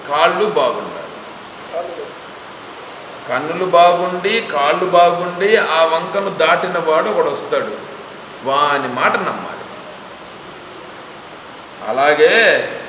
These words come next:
ఈ తత్వం ఉందే, ఏది సత్యమో అది ఉందే, ఆ సత్యాన్ని గురించి తెలుసుకున్నటువంటి వాడు ఉన్నాడే, వాడికి శాస్త్రజ్ఞానము ఉండాలి. అంటే వాళ్ళ పెద్దల నుంచి తెలుసుకొని ఉండాలి వాడు.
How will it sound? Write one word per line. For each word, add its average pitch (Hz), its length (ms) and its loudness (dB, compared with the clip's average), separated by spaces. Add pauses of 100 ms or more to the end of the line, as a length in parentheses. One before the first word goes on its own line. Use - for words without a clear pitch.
(260)
ఈ 175 100 0
తత్వం 185 540 2
ఉందే, 196 840 4
ఏది 196 300 2
సత్యమో 214 680 2
అది 190 100 0
ఉందే, 185 640 4 (480)
ఆ 170 120 2
సత్యాన్ని 226 680 2
గురించి 220 400 -2
తెలుసుకున్నటువంటి 214 920 0
వాడు 196 220 6
ఉన్నాడే, 185 920 4 (440)
వాడికి 180 800 4 (320)
శాస్త్రజ్ఞానము 214 1200 4
ఉండాలి. 240 440 6 (920)
అంటే 185 140 2
వాళ్ళ 190 240 4
పెద్దల 180 340 4
నుంచి 208 260 0
తెలుసుకొని 220 520 4
ఉండాలి 202 300 6
వాడు. 120 320 2